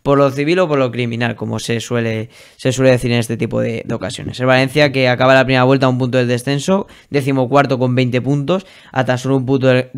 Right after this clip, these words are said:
un punto del Cádiz, que es el que marca esa zona de, de descenso. Sí que quiero dejar un recadito a Corona,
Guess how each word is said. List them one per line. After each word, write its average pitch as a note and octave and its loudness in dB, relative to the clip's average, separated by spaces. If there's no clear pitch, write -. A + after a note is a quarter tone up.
un D#3+ 0
punto D3+ 0
del C#3 2
Cádiz, C3+ -2
que C3+ -6
es C3+ -8
el B2+ -4
que B2 -6
marca A#2+ -2
esa A#2+ -4
zona A2+ -4
de, G#2+ -4
de A2 -4
descenso. A2 -10
Sí - -8
que C3 0
quiero C3+ 2
dejar B2+ 0
un B2+ -4
recadito B2+ -4
a B2 -4
Corona, C3+ -4